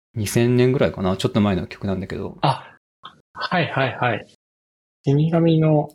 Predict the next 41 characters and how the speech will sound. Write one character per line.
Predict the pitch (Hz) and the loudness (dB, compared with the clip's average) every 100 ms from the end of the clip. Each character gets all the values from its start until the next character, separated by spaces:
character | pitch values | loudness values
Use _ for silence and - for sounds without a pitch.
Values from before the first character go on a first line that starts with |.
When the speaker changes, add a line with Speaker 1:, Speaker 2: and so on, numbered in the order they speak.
| _ _ _ | _ _ _
Speaker 2:
落 | 135 131 123 | -4 -4 0
語 | 127 | 0
は | 117 | 0
知 | - | -2
っ | 113 | -2
て | |
ま | 101 | -2
す。 | - - - | -2 -2 0
Speaker 1:
う | 123 | 0
ん。 | |
あ、 | - - - - - - - _ | -4 -14 -18 -18 -16 -16 -16 _
本 | 123 113 | -2 0
当？ | 107 85 - - | -2 -4 -8 -16
Speaker 2:
は | - 123 107 | -4 -2 -2
い。 | 143 - - | -4 -6 2
Speaker 1:
で、 | 170 170 - _ _ _ _ | 2 2 -4 _ _ _ _
そ | - 139 | -2 2
の | 139 143 - _ _ _ _ _ | 2 0 -4 _ _ _ _ _
ミ | 143 | 0
ュ | 127 | 2
ー | |
ジ | 127 | 2
ッ | |
ク | 127 | 0
ビ | 127 | 0
デ | 101 | 0
オ | 80 | -2
が | - - | -8 -4
末 | - 104 | 0 0
広 | 107 98 | 0 0
亭 | 95 | 0
で | 90 | -2
撮 | 98 | -2
ら | 90 | -4
れ | - | -4
て | - 57 | -8 -12
い | |
る | - - - _ - | -12 -14 -16 _ -14
は | - | -14
ず。 | - - | -12 -6
Speaker 2:
あ、 | 120 107 | -4 -4